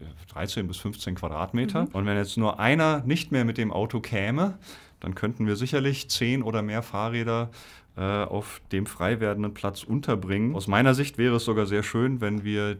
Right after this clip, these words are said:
Speaker 1: die Fahrradstellplätze, sagen wir mal, attraktiver und vielleicht auch sicherer gestalten.
Speaker 2: Hm.
Speaker 1: Mir selber ist auch schon vom Campus nicht nur ein Fahrrad entwendet worden und das ist nicht besonders schön, wenn man aus der Vorlesung kommt.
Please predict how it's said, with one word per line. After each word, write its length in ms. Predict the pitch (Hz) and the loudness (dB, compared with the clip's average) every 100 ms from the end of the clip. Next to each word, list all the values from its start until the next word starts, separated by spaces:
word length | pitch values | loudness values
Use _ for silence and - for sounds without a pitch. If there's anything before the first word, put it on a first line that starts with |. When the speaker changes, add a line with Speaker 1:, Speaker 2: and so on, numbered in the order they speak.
| - | -8
Speaker 1:
die 320 | 98 92 95 90 | -6 -2 -2 -4
Fahrradstellplätze, 1300 | - 95 95 120 - - 104 104 104 95 - 98 92 | -4 -4 -2 -2 -4 -4 -4 -4 -8 -6 -4 -4 -4
sagen 260 | - 90 120 | -2 2 6
wir 80 | 113 | 6
mal, 160 | 113 | 6
attraktiver 680 | 107 - 104 - 135 156 160 | 4 0 -2 0 0 4 4
und 140 | 117 - | 4 0
vielleicht 240 | 110 107 | 0 0
auch 80 | 98 | -2
sicherer 460 | 98 117 151 143 | 0 2 2 0
gestalten. 720 | 147 - 127 135 147 117 196 98 | -2 0 2 2 0 -2 -2 -4
Speaker 2:
Hm. 60 | |
Speaker 1:
Mir 120 | 95 95 | -2 2
selber 380 | 101 143 139 | 6 6 4
ist 180 | 113 - | 0 -4
auch 140 | - - | -6 -2
schon 340 | 139 139 147 | -2 -2 -4
vom 220 | - 127 | -4 -4
Campus 480 | - 139 - 147 - | -2 -4 -2 -4 -4
nicht 180 | 98 - | -8 -6
nur 120 | 80 | -2
ein 140 | 120 | 0
Fahrrad 540 | 165 151 143 143 147 - | 0 2 2 2 0 -4
entwendet 540 | - 131 123 156 147 | -4 2 2 2 0
worden 440 | 127 135 143 147 123 | 4 6 6 2 -2
und 220 | 104 - | -2 -4
das 140 | 107 | -4
ist 140 | - 110 | -2 -2
nicht 140 | - | -2
besonders 320 | 95 98 98 | -2 0 0
schön, 240 | - 156 160 | 2 2 2
wenn 100 | 143 | 0
man 100 | 123 | -2
aus 140 | 131 | -2
der 100 | 127 | -4
Vorlesung 400 | 127 123 123 120 | -2 0 0 -2
kommt. 320 | - 127 - | -2 -4 -6